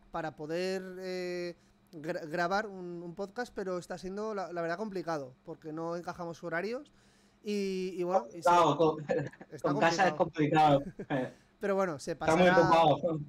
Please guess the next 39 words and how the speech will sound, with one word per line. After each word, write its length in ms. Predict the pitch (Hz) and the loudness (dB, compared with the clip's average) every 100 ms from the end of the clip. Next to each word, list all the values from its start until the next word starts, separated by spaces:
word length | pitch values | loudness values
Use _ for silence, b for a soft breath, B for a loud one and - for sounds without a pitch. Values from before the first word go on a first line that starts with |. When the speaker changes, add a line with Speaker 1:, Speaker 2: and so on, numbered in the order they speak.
| _ | _
Speaker 1:
se 200 | - 190 | -8 -6
pasará 320 | 175 165 170 190 | -6 -6 -4 -2
en 60 | |
algún 260 | 202 196 196 | -2 -2 -4
momento 540 | 190 202 208 247 285 180 | -6 -6 -6 -6 -8 -8
y 280 | 185 175 170 | -8 -6 -6
nada, 180 | 175 196 | -6 -6
desde 160 | 156 151 | -6 -8
aquí 240 | 160 220 | -10 -10
felicitarle 560 | 196 165 165 165 180 170 | -10 -12 -6 -6 -6 -8
por 420 | 180 175 175 170 | -6 -6 -6 -6
la 120 | 175 | -6
victoria 380 | 170 - 175 175 | -6 -10 -8 -8
del 100 | 165 | -8
sábado 260 | 180 165 160 | -6 -6 -6
pasado 460 | 160 180 202 285 _ b b b b _ 233 | -10 -8 -8 -10 _ b b b b _ -10
y, 480 | 226 214 202 190 165 | -6 -4 -4 -4 -6
y 40 | |
nada, 220 | 165 202 262 196 | -6 -8 -12 -14
y, 60 | |
y 640 | 156 151 151 147 143 135 131 | -12 -10 -12 -12 -14 -16 -14
que 100 | 156 | -16
cuando, 680 | 143 143 135 139 139 135 135 | -14 -14 -12 -10 -10 -12 -12
cuando 220 | 151 143 139 | -10 -10 -10
tengamos 280 | 147 160 175 | -10 -10 -10
un 100 | 175 | -10
ratito 340 | 160 180 233 | -8 -8 -10
se 100 | 202 | -10
pasará 460 | 165 165 156 185 226 | -10 -8 -4 -2 -4
y 80 | |
nos 140 | 175 160 | -10 -10
contará 680 | 156 147 151 160 156 160 151 | -12 -8 -4 -4 -4 -8 -10
cómo 180 | 165 156 | -10 -10
fue 140 | 160 | -10
la 60 | 151 | -12
experiencia 440 | - 160 170 220 | -12 -10 -10 -10
y 40 | 190 | -10
el 100 | 139 | -12
torneo. 320 | 131 131 | -14 -16